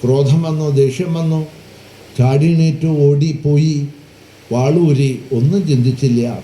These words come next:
കൊടുത്ത ഒരു വെട്ട് കഴുത്തിൽ വിശ്വരൂപനെ വധിച്ചു. നോക്കൂ,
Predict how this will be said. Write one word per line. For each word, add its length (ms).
കൊടുത്ത 300
ഒരു 200
വെട്ട് 460
കഴുത്തിൽ 520
വിശ്വരൂപനെ 680
വധിച്ചു. 460
നോക്കൂ, 360